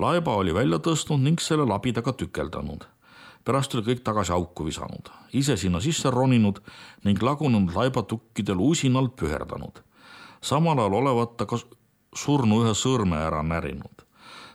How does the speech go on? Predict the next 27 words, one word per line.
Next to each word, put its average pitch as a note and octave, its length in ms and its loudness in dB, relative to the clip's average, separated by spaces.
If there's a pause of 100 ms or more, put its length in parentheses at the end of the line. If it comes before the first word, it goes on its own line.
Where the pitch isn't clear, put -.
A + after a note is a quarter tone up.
Ta G2+ 140 0
võeti D3+ 340 0
kinni D#3+ 400 2
peale G#2+ 280 2
surnuaiast A#2+ 680 2
lahkumist. - 640 -10 (300)
Härra G#2 200 -2
Bertrand F3 640 0 (1160)
ei F#3 160 4
olnud G3+ 200 4
midagi G3 280 2
tagasi E2+ 320 -2
ajanud, D2+ 400 -2 (160)
tunnistas G3+ 400 0
kõik F2+ 240 -2
ülesse E3+ 440 0 (280)
ja B2+ 160 -2
rääkis D#3+ 420 -4
veel D3+ 140 0
muudeski G#2+ 520 0
hirmsatest A2+ 600 -4
tegudest, D#3 520 -6 (380)
mida A#2+ 200 -2
ta D3+ 100 -2
oli D#3 80 0
korda D2 340 -6
saatnud. - 520 -12